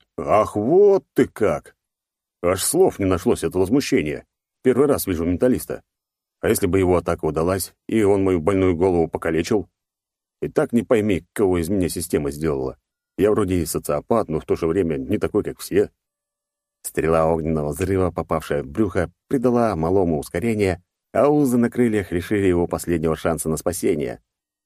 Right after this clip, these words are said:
Ой, мля! Он при падении напоролся на оградку, скрытую под снегом, и теперь висит, как мерзкая бабочка на булавке.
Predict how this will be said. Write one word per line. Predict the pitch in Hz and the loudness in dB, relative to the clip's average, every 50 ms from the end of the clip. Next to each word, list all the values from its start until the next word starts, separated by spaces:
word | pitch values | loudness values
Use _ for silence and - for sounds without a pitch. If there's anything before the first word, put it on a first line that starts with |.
| _ _ _ _ _ _ | _ _ _ _ _ _
Ой, | - 73 110 143 143 147 | 0 2 2 2 2 0
мля! | 135 135 135 135 135 135 135 127 123 117 113 113 104 95 95 _ _ _ _ _ _ _ _ _ _ _ _ _ | 0 2 4 4 6 6 6 4 4 2 0 -2 -6 -10 -14 _ _ _ _ _ _ _ _ _ _ _ _ _
Он | - 95 123 123 | 0 2 2 2
при | - - 95 | 0 -2 -2
падении | - 90 85 85 104 120 120 110 110 98 | -2 -2 -2 0 0 0 2 2 2 2
напоролся | 90 92 85 104 101 110 107 98 - 95 | 0 0 -2 -2 0 0 -2 -2 -2 -4
на | 87 90 92 90 | -2 -2 -2 -2
оградку, | 92 90 101 120 131 123 101 90 - - 69 65 62 - _ _ _ _ | -2 -2 0 0 2 2 0 -2 -4 -4 -4 -4 -4 -6 _ _ _ _
скрытую | - - _ 104 110 95 82 85 80 | -20 -10 _ -2 -2 -2 0 -2 -2
под | 80 95 98 - | -2 -2 -4 -4
снегом, | - - 113 110 90 78 78 76 87 | -4 -2 0 0 0 0 0 -2 -4
и | |
теперь | - - - 131 120 | -4 0 0 2 2
висит, | 120 113 - - 139 143 131 | 0 -2 -2 0 0 0 0
как | - - 92 _ - | 0 -6 -8 _ -2
мерзкая | 82 98 92 - - _ 90 87 80 | -2 -2 -2 -2 -4 _ -2 -2 -2
бабочка | 73 76 98 107 87 78 76 - - 76 | -2 -2 -2 0 0 -2 -4 -4 -6 -4
на | 76 80 | -4 -2
булавке. | 85 107 104 92 71 64 - - - - | -2 0 0 0 -2 -2 -6 -8 -8 -8